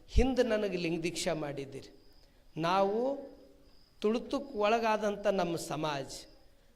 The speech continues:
ನಮ್ಮಂಥವ್ರಿಗೆ ನೀವು ದೀಕ್ಷಾ ಮಾಡಿರಿ, ಮತ್ತು ನಂದು ಏನು ದೋಸ್ತ್, ನನ್ನ ಜೊತೆ ಇದ್ದಂಥ ದೋಸ್ತರು ಏನಾರಲ್ಲ ಅವರೆಲ್ಲ ಬೇರೆ ಬೇರೆ ಚಟಕ್ಕೆ ಬಲಿಯಾಗಿ, ನನಗಿಂತ ಶ್ರೀಮಂತ ಜನ ಬೇರೆ ಬೇರೆ ಚಟಕ್ಕೆ ಬಲಿಯಾಗಿ ಅವ್ರು ಯಾವ್ಯಾವೋ,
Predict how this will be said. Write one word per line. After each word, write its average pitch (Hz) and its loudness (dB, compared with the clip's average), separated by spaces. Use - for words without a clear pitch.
ನಮ್ಮಂಥವ್ರಿಗೆ 226 2
ನೀವು 254 2
ದೀಕ್ಷಾ 202 2
ಮಾಡಿರಿ, 156 -2
ಮತ್ತು 220 0
ನಂದು 233 2
ಏನು 247 0
ದೋಸ್ತ್, 214 2
ನನ್ನ 214 2
ಜೊತೆ 233 0
ಇದ್ದಂಥ 214 0
ದೋಸ್ತರು 202 0
ಏನಾರಲ್ಲ 180 2
ಅವರೆಲ್ಲ 175 0
ಬೇರೆ 180 2
ಬೇರೆ 214 2
ಚಟಕ್ಕೆ 180 -2
ಬಲಿಯಾಗಿ, 185 2
ನನಗಿಂತ 202 -2
ಶ್ರೀಮಂತ 254 -2
ಜನ 226 0
ಬೇರೆ 185 0
ಬೇರೆ 233 2
ಚಟಕ್ಕೆ 226 -2
ಬಲಿಯಾಗಿ 226 2
ಅವ್ರು 208 2
ಯಾವ್ಯಾವೋ, 226 2